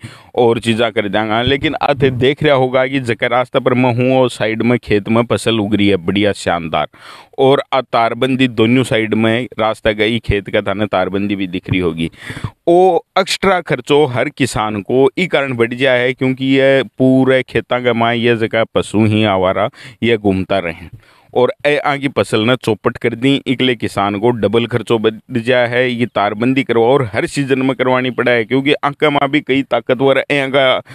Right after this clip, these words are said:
पशु ही जक्का आगा दे देगी टक्कर और ये तारबंदी ने भी ले रहे हैं। तो आ,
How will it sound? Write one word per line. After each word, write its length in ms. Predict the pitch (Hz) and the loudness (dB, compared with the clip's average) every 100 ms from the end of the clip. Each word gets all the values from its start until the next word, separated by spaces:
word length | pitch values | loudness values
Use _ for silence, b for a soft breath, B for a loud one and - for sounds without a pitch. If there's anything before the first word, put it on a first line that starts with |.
| B B - | B B -4
पशु 260 | 113 127 139 | -2 2 2
ही 260 | 120 151 B B B - | 2 0 B B B -10
जक्का 380 | 107 127 - 131 | -2 -2 0 -2
आगा 240 | 131 131 | 0 -2
दे 200 | 127 113 117 | 0 0 0
देगी 320 | 123 123 135 | 0 0 -2
टक्कर 460 | - 110 - 113 92 101 _ - | -4 -8 -2 -4 -4 -12 _ -2
और 180 | 107 113 | 0 0
ये 80 | 127 | -2
तारबंदी 500 | - 107 101 110 110 | -2 -2 0 0 0
ने 140 | 110 110 | 0 0
भी 120 | 107 | -2
ले 280 | 107 98 98 | -2 -2 -2
रहे 140 | 87 | -4
हैं। 180 | 85 95 - _ | -10 -14 -20 _
तो 120 | 123 123 | 0 0
आ, 380 | - 139 139 | 0 0 2